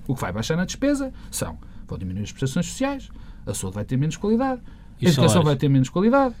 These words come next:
Speaker 1: os salários provavelmente não vão subir ou vão descer e as pensões vão varrar. Isso já sei. Mas há uma coisa que eu sei. Há uma coisa que eu julgo saber.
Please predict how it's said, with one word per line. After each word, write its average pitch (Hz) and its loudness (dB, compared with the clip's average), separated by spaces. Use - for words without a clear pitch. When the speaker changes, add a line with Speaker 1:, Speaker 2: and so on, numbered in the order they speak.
Speaker 1:
os 220 4
salários 147 6
provavelmente 151 4
não 147 4
vão 147 2
subir 202 0
ou 196 6
vão 156 6
descer 277 0
e 262 8
as 226 6
pensões 151 2
vão 160 6
varrar. 123 0
Isso 220 10
já 113 0
sei. - -12
Mas 151 2
há 233 6
uma 240 4
coisa 240 0
que 226 -4
eu 254 -2
sei. 143 -4
Há - -10
uma - -8
coisa 131 -2
que - 0
eu 139 6
julgo 175 0
saber. 120 -6